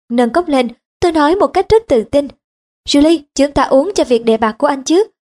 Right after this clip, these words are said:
không phải như là một bước hướng tới đỉnh của kim tự tháp, mà là uống cho cái ý nghĩa thực sự, một sự khẳng định tích cực đối với chuyến đi đáng giá và sôi động của chúng ta."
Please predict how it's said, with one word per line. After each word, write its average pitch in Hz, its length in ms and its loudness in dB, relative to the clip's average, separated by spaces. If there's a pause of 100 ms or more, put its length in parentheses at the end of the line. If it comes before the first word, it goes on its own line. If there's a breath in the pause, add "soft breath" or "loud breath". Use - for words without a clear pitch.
(140)
không 285 160 -2
phải 233 220 2
như 269 140 0
là 247 120 2
một 220 220 -2
bước 415 240 2
hướng 277 180 0
tới 302 200 0
đỉnh 233 260 -2
của 277 80 -2
kim 277 200 -4
tự 226 120 2
tháp, 285 300 -2 (380)
mà 285 80 0
là 277 120 2
uống 302 300 0
cho 311 80 2
cái 311 160 -2
ý 370 80 0
nghĩa 269 180 0
thực 240 220 -2
sự, 214 400 2
một 233 240 -2
sự 220 200 0
khẳng 233 220 -6
định 226 180 -2
tích - 180 -2
cực 247 180 0 (320)
đối 247 160 4
với 339 120 2
chuyến 370 180 0
đi 339 100 0
đáng 269 280 -4
giá 285 200 2
và 277 140 0
sôi 254 200 2
động 202 160 0
của 247 100 0
chúng 311 200 -6
ta." 277 260 -2